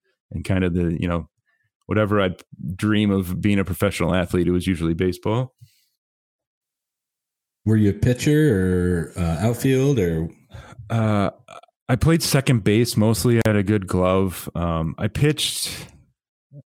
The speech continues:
Speaker 1: as, like, everyone pitches. Like, I was sort of, uh,
Speaker 2: Okay.
Speaker 1: like, the, like, Greg Maddux of Little League, like, fifty mile an hours and try and paint the corners, <laughs> you know? Like, it
Speaker 2: <laughs> Okay.
Speaker 1: wasn't a super,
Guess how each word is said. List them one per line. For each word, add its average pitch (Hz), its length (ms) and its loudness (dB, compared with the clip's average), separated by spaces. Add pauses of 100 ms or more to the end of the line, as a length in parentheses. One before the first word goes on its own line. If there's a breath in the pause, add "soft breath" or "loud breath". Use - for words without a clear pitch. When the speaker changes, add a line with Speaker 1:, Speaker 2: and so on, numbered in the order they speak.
Speaker 1:
as, 110 400 -2
like, 98 320 0
everyone 117 440 0
pitches. 123 640 0
Like, 104 160 0
I 110 120 4
was 120 180 2
sort 120 240 2
of, 92 200 -2
uh, 87 420 0
Speaker 2:
Okay. 95 60 0
Speaker 1:
like, - 480 -4 (300)
the, 98 140 -2 (200)
like, 90 220 -2 (220)
Greg 98 560 -2
Maddux 95 600 0
of 85 220 -2
Little 95 240 4
League, 107 380 0
like, 90 220 0
fifty - 560 -2
mile 98 300 2
an 95 60 0
hours 95 400 0
and 98 120 0
try 95 200 0
and 87 140 -2
paint 101 260 0
the 95 80 0
corners, 104 640 0 (140)
<laughs> - 280 2
you 143 140 0
know? 107 440 0
Like, 95 260 -4 (160)
it 110 340 0
Speaker 2:
<laughs> - 20 0
Okay. 120 140 2
Speaker 1:
wasn't 117 240 0
a 98 40 0
super, 104 520 -2